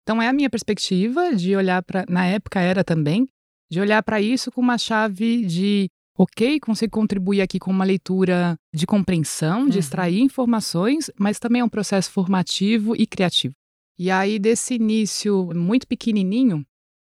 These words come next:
Speaker 1: de trabalhar com, com essas ajudas em cinema, eu não visualizava uma carreira com isso, não tinha um ciclo exatamente consolidado de pessoas desse lugar, eu não transitava esse universo, mas passei a acreditar na possibilidade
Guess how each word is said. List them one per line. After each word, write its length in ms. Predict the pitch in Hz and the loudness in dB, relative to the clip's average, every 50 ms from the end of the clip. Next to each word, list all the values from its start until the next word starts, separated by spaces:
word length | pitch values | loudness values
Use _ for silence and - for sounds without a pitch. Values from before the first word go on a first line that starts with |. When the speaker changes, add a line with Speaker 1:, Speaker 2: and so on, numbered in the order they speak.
| _ _ _ - | _ _ _ -6
Speaker 1:
de 180 | 139 165 151 156 | -4 -4 -2 -2
trabalhar 320 | - 170 160 160 165 170 | 0 0 2 4 2 2
com, 220 | - - 175 160 143 | 2 0 -2 -2 -2
com 120 | - 175 | 0 0
essas 240 | 180 175 - 180 156 | 0 2 2 0 0
ajudas 680 | 160 151 143 131 160 208 202 160 151 147 139 - - - | 2 0 0 0 0 0 0 0 0 -2 -2 -4 -6 -4
em 80 | - 147 | -4 -4
cinema, 420 | 139 - - 156 175 180 175 156 | -4 -2 -2 -2 0 0 2 2
eu 40 | 151 | 2
não 140 | 165 196 214 | 2 2 0
visualizava 840 | 202 214 190 190 196 196 185 165 156 165 160 160 160 151 160 160 151 - _ _ | 0 0 0 0 0 0 0 0 0 0 0 0 0 0 -2 -4 -4 -8 _ _
uma 140 | 170 175 170 | 0 0 0
carreira 500 | - 165 147 123 139 160 180 208 233 254 | 0 -2 -2 -2 0 0 0 2 0 0
com 200 | - - 254 247 | -2 0 0 0
isso, 440 | 220 202 208 208 - - - 220 208 - _ _ - | 0 0 -2 -2 -4 -4 -2 -4 -4 -4 _ _ -4
não 180 | 170 185 202 208 | -2 0 0 0
tinha 520 | - - - 202 202 214 226 226 220 208 | -2 -2 -2 0 0 0 0 0 0 -2
um 80 | 202 175 | -2 -4
ciclo 420 | - - - 208 202 - 202 202 | -4 -4 -4 -4 -2 0 0 0
exatamente 680 | 190 160 175 185 185 - 202 190 180 180 185 175 - | 2 2 0 0 0 0 0 0 2 2 0 0 -2
consolidado 600 | - - 196 180 - 202 185 185 156 160 175 196 220 | 0 0 0 0 0 0 0 2 2 0 0 0 0
de 100 | 208 240 | -2 -2
pessoas 540 | - 254 233 - - 220 220 233 240 220 | -2 -2 -4 -2 -2 -2 0 2 2 0
desse 340 | 180 180 170 175 185 - - | -2 -6 -6 -6 -4 -4 -4
lugar, 380 | 226 240 208 170 165 180 196 180 | -4 -2 -2 0 0 2 2 2
eu 60 | 160 | 0
não 120 | 160 170 | 0 -2
transitava 600 | 170 - 185 190 165 170 - - 139 143 165 185 226 | -2 -4 -4 -4 -4 -4 -4 -2 0 0 0 0 -2
esse 140 | 214 - 247 | -2 -2 0
universo, 540 | 240 247 208 - 190 185 190 185 - - - - | 0 0 0 0 0 0 0 -2 -6 -10 -4 -2
mas 200 | 196 202 202 - | -2 -2 -2 -2
passei 560 | - - 247 240 - - - 233 226 233 240 | 0 2 2 2 2 0 0 0 0 2 0
a 60 | 233 | 0
acreditar 600 | 226 - 220 240 240 220 233 220 - - 220 226 | -2 -2 -2 0 0 0 0 -2 0 0 0 2
na 140 | 220 233 226 | 2 0 -2
possibilidade 1120 | - _ - 247 285 269 - 247 226 226 226 208 175 175 180 190 208 220 208 208 254 254 | -2 _ -2 0 0 0 -2 -2 0 0 0 0 0 2 2 2 2 0 0 -2 -4 -4